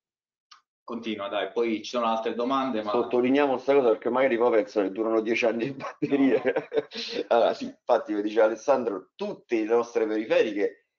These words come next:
Speaker 2: tra-, eh, eh, tranne, eh, alcune, che, tipo i contatti, hanno la funzione Win che ci consente di poter collegare, alimentare esternamente con dodici volts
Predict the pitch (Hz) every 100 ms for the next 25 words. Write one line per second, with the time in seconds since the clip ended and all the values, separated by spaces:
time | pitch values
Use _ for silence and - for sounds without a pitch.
0 | _ - - 110 110 - - 101 98 95
1 | - 123 120 113 110 101 - _ _ -
2 | 98 95 90 87 82 85 80 92 - 143
3 | 127 80 80 87 92 95 98 95 87 87
4 | 92 - 107 98 - 90 87 87 82 78
5 | 76 76 82 85 - 117 135 127 110 107
6 | - 117 117 - 110 104 120 143 101 85
7 | 87 92 - 101 107 107 - 123 104 95
8 | 101 104 117 113 110 110 107 113 98 98
9 | 120 120 120 120 107 104 117 110 127 131
10 | - 101 104 110 123 131 117 95 - 98